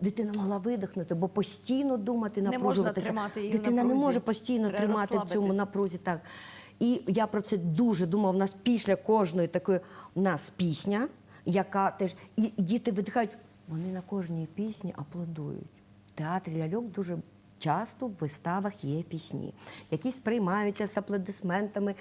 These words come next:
Speaker 1: якісь – ні, з оплесками. І, а тут кожна пісня починаються оплески. І я так, і при цьому,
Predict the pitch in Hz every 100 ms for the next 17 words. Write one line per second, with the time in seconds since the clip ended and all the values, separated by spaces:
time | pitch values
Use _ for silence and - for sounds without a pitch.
0 | - - 175 226 202 185 170 202 208 -
1 | - - 175 196 196 220 202 208 208 202
2 | 208 196 - - - - 190 208 - 320
3 | - 240 240 185 202 208 269 269 254 196
4 | 170 180 196 196 214 - 165 - 139 131
5 | - 156 151 - 160 175 175 - - -
6 | - - - - - 202 196 196 269 320
7 | 196 -